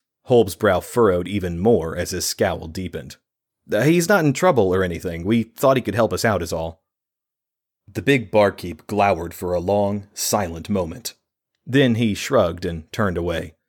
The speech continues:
He walked over to where one of his serving girls waited, then proceeded to fill several mugs from one of the kegs behind the bar. He placed them on her tray, and she departed. Julian could not help but follow her with his eyes.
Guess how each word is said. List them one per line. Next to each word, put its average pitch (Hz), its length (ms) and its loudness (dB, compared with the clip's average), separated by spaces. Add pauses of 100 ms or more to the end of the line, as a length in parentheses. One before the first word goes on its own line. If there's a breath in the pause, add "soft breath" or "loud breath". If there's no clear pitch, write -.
(640)
He 135 100 0
walked 143 300 4
over 113 180 2
to 92 60 0
where 90 180 2
one 92 140 -2
of 82 60 -6
his 87 100 -10
serving 90 360 -2
girls 85 280 -4
waited, 87 360 -2
then 92 300 -2
proceeded 107 460 -2
to - 60 -2
fill 98 280 2
several 110 440 2
mugs 95 400 0
from 101 180 -4
one 95 120 -2
of 90 60 -6
the 90 120 -8
kegs 87 340 -2
behind 87 300 -6
the 82 60 -8
bar. 82 380 -2 (600)
He 123 100 0
placed 147 300 2
them 104 140 4
on 95 100 2
her 87 100 -4
tray, 87 480 -2
and 90 260 -6
she 101 140 -4
departed. 85 480 -2 (840)
Julian 131 400 4
could 104 160 -2
not 113 160 0
help 98 240 0
but - 120 -8
follow 95 360 -2
her 82 100 -4
with 82 140 -8
his 85 140 -6
eyes. 82 400 -6